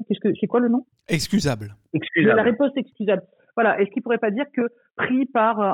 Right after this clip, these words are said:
Speaker 1: un questionnement émotionnel peut-être un peu trop fort, ils ont voulu le maintenir, mais que c'est pas trop de leur faute parce que même s'il a demandé, euh, à neuf reprises de manière très audible en disant : «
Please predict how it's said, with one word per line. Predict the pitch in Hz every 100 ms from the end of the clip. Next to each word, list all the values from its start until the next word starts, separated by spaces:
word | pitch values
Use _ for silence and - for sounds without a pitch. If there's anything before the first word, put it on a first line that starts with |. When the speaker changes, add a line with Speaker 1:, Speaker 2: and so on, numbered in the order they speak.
| 202
Speaker 1:
un | 196
questionnement | 214 - 226 214 226
émotionnel | 226 202 196 220 208 220
peut-être | 196 208 -
un | 196
peu | 196
trop | - 190
fort, | 214 226 220
ils | 190
ont | 190
voulu | 190 202
le | 202
maintenir, | 196 208 196 226
mais | 208
que | 185
c'est | -
pas | 202
trop | 202 202
de | 196
leur | 196
faute | 240 -
parce | 196 -
que | 190 - - -
même | 214 214
s'il | - 202
a | 185
demandé, | 190 190 190 196 214 202
euh, | 165 160 -
à | 180
neuf | 208 214
reprises | 214 208 220 196
de |
manière | 180 175 175
très | - 190
audible | 196 180 208 185
en | 170
disant : « | 170 170 190